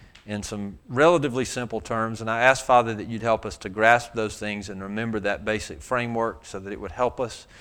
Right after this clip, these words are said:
as we read the Scriptures and as we interpret, uh, what you're saying to us in the Old and New Testaments.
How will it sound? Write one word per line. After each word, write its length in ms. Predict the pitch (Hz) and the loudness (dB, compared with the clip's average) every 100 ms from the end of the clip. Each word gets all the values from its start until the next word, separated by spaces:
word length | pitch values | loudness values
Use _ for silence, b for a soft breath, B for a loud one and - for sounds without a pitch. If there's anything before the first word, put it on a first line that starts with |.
| B B B | B B B
as 220 | 104 110 | 0 0
we 120 | 113 98 | 0 -2
read 280 | 110 123 | 0 0
the 100 | 120 | -2
Scriptures 720 | 117 - 120 - 120 113 104 - - | -6 -4 -4 -4 -8 -8 -12 -18 -12
and 100 | 95 | -6
as 160 | 98 | -6
we 140 | 101 101 | -6 -8
interpret, 680 | 92 - 123 - 120 110 b b b b b | -6 -2 -2 -2 -4 -4 b b b b b
uh, 220 | - 92 92 | -10 -8 -6
what 380 | 92 113 117 | 0 2 2
you're 400 | 113 110 101 95 - | 0 -2 -2 -6 -12
saying 500 | - - 120 120 113 | -8 2 2 2 -2
to 280 | - 113 110 | -4 -2 -2
us 220 | 107 - | -2 -8
in 260 | 101 98 | -10 -10
the 140 | 95 78 | -8 -4
Old 260 | 107 107 | 0 0
and 100 | 98 | -2
New 120 | 98 98 | -8 -6
Testaments. 720 | 131 123 - 120 120 - | 0 0 -2 -10 -10 -14